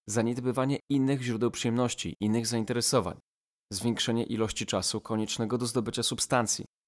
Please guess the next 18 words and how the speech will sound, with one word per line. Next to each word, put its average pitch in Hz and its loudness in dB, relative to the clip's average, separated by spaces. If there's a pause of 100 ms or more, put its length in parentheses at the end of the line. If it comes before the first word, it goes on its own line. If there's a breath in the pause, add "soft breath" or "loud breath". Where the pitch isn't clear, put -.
(120)
jej 107 0
przyjmowania 98 0
lub 113 -2
usuwania 107 -2
skutków - -4
jej 101 -2
działania. 98 2 (1000)
I 135 0
w - -6
końcu 131 0
sześć. - 2 (280)
Spożywanie 127 0
alkoholu 107 -2
mimo 120 0
wyraźnych 123 2
dowodów 98 -2 (160)
szkodliwych 90 -4
następstw. - -6